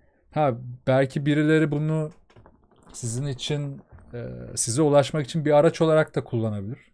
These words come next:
Ha, sonucu faydalı mı bilmiyorum ama ben böyle kullanmak istemiyorum. Bu biraz da bu videonun belki de itiraf kısmı olsun. Olmalı ya da. O yüzden, e, bunları fark ettikçe bu iletişimi değiştirmek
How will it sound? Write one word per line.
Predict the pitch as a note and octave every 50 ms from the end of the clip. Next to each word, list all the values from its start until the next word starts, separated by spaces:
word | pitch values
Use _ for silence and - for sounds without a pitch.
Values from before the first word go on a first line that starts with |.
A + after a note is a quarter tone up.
| _
Ha, | - A2 G2+
sonucu | - - B2+ B2+ C3 C3 C#3
faydalı | A#2+ C#3+ C#3 C#3 C#3+ C#3+ C#3+ D3
mı | D#3 D3+ C#3+
bilmiyorum | D3+ D3 C#3+ B2 A#2+
ama | C#3+ C#3 A#2
ben | A#2 B2+ B2+ C3 B2+
böyle | C3 C3 C#3
kullanmak | - - B2+ C3 C3+ C3+ C3+ C#3+ C#3+ B2+
istemiyorum. | - - - - D3+ D3 C3 G#2+ G2+ G#2+ B2 - _ _ _ _ _ _ _ _ _ _ _ _ _ _ _ _ _
Bu | - G#2
biraz | A2 A#2+ B2 A#2+ A#2 A2+ A2+
da | A#2+ B2+ A#2+
bu | A#2+ A#2+ A#2
videonun | B2 A2+ A#2 A#2+ B2 B2+ B2 A#2
belki | A#2+ A#2 A#2 A#2 - A#2
de | C3 B2
itiraf | A#2+ - - B2+ B2+ B2 -
kısmı | - - - - - G2+
olsun. | F#2+ F#2 - - - A#2+ B2 - _ _ _ -
Olmalı | G#2 G#2 G2+ G2 G2 G2 G2 G2+
ya | F#2+ F#2 F2+
da. | F#2+ A2+ B2 _ _ _ _ _ _ _ _ _ _ _ _ _ _ _ _ _ _ _ _ _ _ _ _ _ _ _ -
O | C#3 D3 D#3+
yüzden, | E3 D#3+ D3 D3 D#3+ E3+ E3+ F3 F3+ - D3
e, | B2+ B2 A#2 A2
bunları | A#2+ A#2+ B2 C3+ F3
fark | G3 - F#3 E3+ E3 D#3+ -
ettikçe | E3+ E3 - - G3+ - - F3+ E3
bu | F3+
iletişimi | F3+ F3 E3+ F3 - F#3 F#3+
değiştirmek | E3+ E3 D#3 D3+ - - - - D#3 D#3+ E3 E3+ E3 E3 - - - -